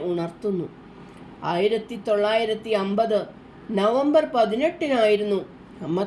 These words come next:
തൃശ്ശൂരിലെത്തിയത്. ഇത് അമ്മയുടെ രണ്ടാമത്തെ സന്ദർശനമായിരുന്നു. ആദ്യത്തെ സന്ദർശനം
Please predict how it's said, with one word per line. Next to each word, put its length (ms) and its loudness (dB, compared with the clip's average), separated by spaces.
തൃശ്ശൂരിലെത്തിയത്. 960 -4
ഇത് 120 2
അമ്മയുടെ 420 4
രണ്ടാമത്തെ 640 0
സന്ദർശനമായിരുന്നു. 1080 -2
ആദ്യത്തെ 420 0
സന്ദർശനം 640 0